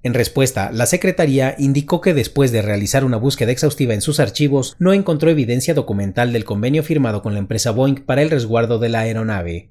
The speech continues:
Inconforme, el particular interpuso un recurso de revisión ante el inai, en el que manifestó como agravio la negativa del sujeto obligado a proporcionarle la información.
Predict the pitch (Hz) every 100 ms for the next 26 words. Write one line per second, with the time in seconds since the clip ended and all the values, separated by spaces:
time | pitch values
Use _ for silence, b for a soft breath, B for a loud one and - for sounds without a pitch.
0 | - 127 131 120 160 123 101 113 113 143
1 | 147 131 135 139 131 139 - 175 165 170
2 | 160 147 147 170 151 117 98 - 104 98
3 | 107 104 110 147 135 - 117 120 147 160
4 | 160 156 151 135 165 156 107 104 117 127
5 | 127 123 120 156 165 - 135 127 104 107
6 | 139 147 127 113 110 117 143 117 117 120
7 | 101 127 151 131 104 104 101 113 107 101
8 | 107 90 87